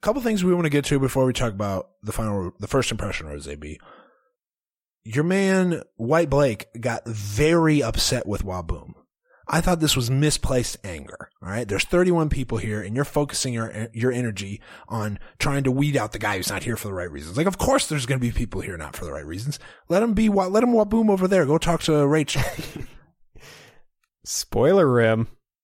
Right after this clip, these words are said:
Speaker 1: Let's. Oh, is, what do you mean spoiler? Good or bad? We got some outside. You got some scoop or not?
Speaker 2: It's not a spoiler. Let me restate
Speaker 1: Okay.
Speaker 2: that.
Speaker 1: Thank you. <laughs>
Speaker 2: Breaking news, Rim.
Speaker 1: Oh, bit, bit, bit, bit, bit. You got White Blake breaking news. White Blaking
Speaker 2: White
Speaker 1: news.
Speaker 2: Blake breaking news.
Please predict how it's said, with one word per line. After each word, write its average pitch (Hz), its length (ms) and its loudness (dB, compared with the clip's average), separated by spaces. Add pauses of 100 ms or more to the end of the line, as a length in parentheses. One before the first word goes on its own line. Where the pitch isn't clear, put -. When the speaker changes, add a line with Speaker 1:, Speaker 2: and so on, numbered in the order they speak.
(120)
Speaker 1:
Let's. 113 240 -4
Oh, 135 160 4
is, 107 220 -2 (480)
what 233 160 -4
do 254 40 4
you 196 60 6
mean 131 140 2
spoiler? 85 420 -4
Good 165 200 2
or 139 60 2
bad? 98 300 -6 (1000)
We 123 100 -2
got 139 140 0
some 135 140 -2
outside. 143 480 0
You 135 60 -4
got 143 140 0
some 131 160 -4
scoop - 340 0
or 170 80 -2
not? 107 200 -6
Speaker 2:
It's - 120 -8
not 151 200 4
a 165 40 4
spoiler. - 640 -2 (260)
Let 127 160 2
me 120 100 4
restate 95 360 0
Speaker 1:
Okay. 71 140 -12
Speaker 2:
that. 50 160 -12 (200)
Speaker 1:
Thank - 440 -10
you. - 100 -8 (680)
<laughs> - 1120 -12
Speaker 2:
Breaking 123 520 2
news, 101 340 0
Rim. 78 380 -10 (300)
Speaker 1:
Oh, 143 80 0
bit, 359 340 4
bit, 359 220 2
bit, 359 200 2
bit, 349 200 2
bit. 349 180 2
You 120 100 2
got 127 160 4
White 139 220 2
Blake 143 260 4
breaking 127 500 0
news. 139 220 2
White 123 220 2
Blaking 139 380 2
Speaker 2:
White 143 60 4
Speaker 1:
news. - 220 4
Speaker 2:
Blake 110 240 0
breaking 101 380 -4
news. 90 360 -4